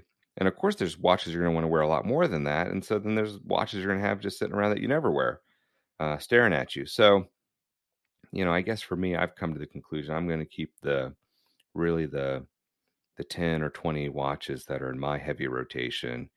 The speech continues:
you know, near me and where I'm making my watch decision of what I'm gonna wear each day. And then, you know, kind of the s-, second tier watches, you know, whether that's just some old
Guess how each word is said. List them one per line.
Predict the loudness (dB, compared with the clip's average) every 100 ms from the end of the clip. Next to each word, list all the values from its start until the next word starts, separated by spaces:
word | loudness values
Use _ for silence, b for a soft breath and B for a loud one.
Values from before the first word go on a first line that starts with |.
| _ _ _ -14
you | -8
know, | -6 -6 -6
near | -2 0 0
me | -2 -2 -2 -4 -6 -10
and | -10 -4
where | -4
I'm | -4 -4
making | -6 -6 -6
my | -4
watch | -4 -6 -8
decision | -8 -6 -6 -6 -6
of | -8 -8
what | -4 -2
I'm | -2
gonna | -2
wear | -2 -2
each | -4 -6
day. | -2 0 0 -4 _ _ _ _ 0
And | 4
then, | 6 8
you | 8
know, | 8
kind | 6 2
of |
the | 4 2
s-, | 0 -14
second | -6 -2 0 0
tier | 2 2
watches, | 4 0 0 -2 -2 -4
you | -2
know, | -2 2
whether | 2 2
that's | 2 0
just | -4 -8
some | -8 -4
old | -2 -2 -2